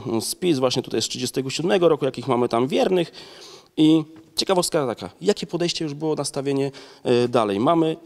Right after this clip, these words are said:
pozdrowienia właśnie katolickie, typowo. E, z katolickim, ewa-, przepraszam, nie katolickim, ewangelickim,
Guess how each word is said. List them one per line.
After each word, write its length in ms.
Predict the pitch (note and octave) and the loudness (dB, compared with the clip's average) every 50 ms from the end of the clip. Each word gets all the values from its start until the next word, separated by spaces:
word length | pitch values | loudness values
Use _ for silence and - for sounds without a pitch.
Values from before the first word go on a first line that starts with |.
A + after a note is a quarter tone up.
| - | -10
pozdrowienia 440 | - F3 D3+ D3+ D#3+ D3 D3 C#3+ C3+ | -8 -6 -4 -2 -2 -2 -2 -2 -4
właśnie 240 | B2 B2 - - A#2 | -4 -4 -6 -8 -8
katolickie, 500 | - A2+ - G2+ F2+ F2 - - - - - - _ _ _ _ _ _ | -8 -8 -8 -8 -8 -8 -10 -14 -16 -20 -20 -20 _ _ _ _ _ _
typowo. 460 | - A3+ - - B2+ F#2+ F2 F2 - - - - - - - - - - - - - - - _ _ - | -4 -2 0 2 0 0 0 -4 -12 -16 -20 -20 -20 -20 -20 -20 -20 -20 -20 -20 -20 -20 -20 _ _ 0
E, 40 | - D#3+ D#3+ D3 C#3+ - - - - - _ _ _ _ _ _ _ _ _ _ _ | 2 4 6 6 4 2 -2 -14 -20 -20 _ _ _ _ _ _ _ _ _ _ _
z 140 | - - - | -8 -4 0
katolickim, 800 | - G#3+ G3 - F#3+ E3+ F3+ E3 - - - E3 D#3 D3+ D3+ C#3+ - - - - _ _ _ _ _ _ - | 0 2 2 4 2 2 2 0 -2 -4 -2 0 2 2 0 0 -6 -12 -20 -20 _ _ _ _ _ _ 2
ewa-, 320 | D#3+ E3 D3+ D3 - B2+ | 2 4 4 2 0 0
przepraszam, 460 | A2+ - C3+ - B2+ A#2+ - G2 G2+ | 0 -2 -2 -2 -2 -2 -2 0 0
nie 140 | A2 B2+ C3+ | 2 2 0
katolickim, 520 | - - G2 - F2+ F2 E2+ - - - - - _ | 0 -2 -6 -6 -6 -10 -10 -12 -14 -16 -18 -16 _
ewangelickim, 920 | - B2 B2+ A#2+ C3 B2 A#2+ A#2 A2+ B2 B2 C3 A#2+ - - - G2+ F#2+ F#2+ | 0 2 2 4 2 2 2 2 2 4 4 2 0 -2 -2 -4 -4 -4 -4